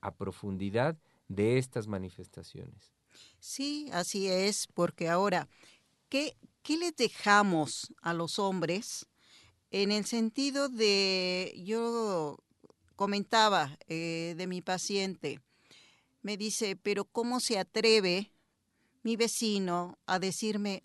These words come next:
Speaker 2: 'Oye, qué bien te ves'?" Le dije, "¿Y qué fue lo que le molestó? Si usted, ¿por qué no s-, recibe ese piropo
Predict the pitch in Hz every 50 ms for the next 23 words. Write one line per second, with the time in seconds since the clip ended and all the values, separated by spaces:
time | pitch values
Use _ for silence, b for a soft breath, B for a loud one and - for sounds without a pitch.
0 | _ - - 208 214 202 220 214 - 214 208 208 208 214 214 208 - 180 165 180
1 | 208 226 220 - - - - - - _ _ _ _ _ _ _ _ _ _ _
2 | _ _ - - _ _ _ _ _ _ _ _ _ _ _ _ _ _ _ _
3 | _ _ _ _ _ _ _ _ _ _ - - 170 170 165 175 175 - - 180
4 | 165 165 - 190 175 - - 196 190 190 190 - 185 165 165 156 151 151 147 147
5 | 143 - - - 220 262 - _ _ _ _ _ _ _ _ _ _ _ _ _
6 | _ _ _ _ _ _ _ _ _ - - - 190 185 180 175 175 - - -
7 | 208 202 214 202 - - 208 208 - 220 220 220 226 226 - - - - - -
8 | - 202 196 180 - - - - 254 262 277 254 240 - - 196 165 - - 190
9 | 180 185 233 262 - - 240 180 143